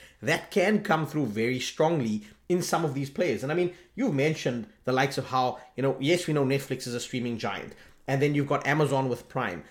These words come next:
But guess what? Google's been in that space as well. You know, Google's effectively one of the biggest platforms, except they don't spend on the content 'cause it's user-generated content. And there is something else interesting that's come into the mix here. It's a company we've mentioned a lot, but because it's unlisted,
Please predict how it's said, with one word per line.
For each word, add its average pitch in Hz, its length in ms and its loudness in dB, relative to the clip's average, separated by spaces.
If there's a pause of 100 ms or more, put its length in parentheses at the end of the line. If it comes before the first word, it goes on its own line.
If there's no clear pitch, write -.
(140)
But 135 140 -8
guess 240 200 4
what? - 360 -4
Google's 240 380 0
been 165 180 2
in 156 80 2
that 139 160 -2
space 135 340 -2
as 120 100 -6
well. 147 440 -6
You 127 80 -4
know, 143 80 0
Google's 208 400 4
effectively 156 480 -2
one 139 140 0
of 156 60 2
the 135 60 0
biggest 160 540 0
platforms, 127 500 -4
except 190 380 -2 (260)
they 143 220 4
don't 165 380 4
spend 135 320 -2
on 127 100 0
the 123 60 -6
content 143 440 -4
'cause 139 140 -2
it's 147 220 -10
user-generated 151 920 2
content. - 420 -6 (320)
And 156 120 -2
there 247 100 2
is 302 100 -6
something 180 260 0
else 143 240 0
interesting 143 360 -4
that's 120 140 -6
come 139 240 -2
into 139 180 -2
the 123 80 -4
mix 127 240 -4
here. 113 120 0
It's 101 100 -6
a - 40 -8
company 220 360 0
we've 170 140 0
mentioned 165 500 0
a 143 60 4
lot, 98 260 -2 (220)
but 139 100 -6
because 180 260 -2
it's 285 140 -10 (120)
unlisted, 151 680 2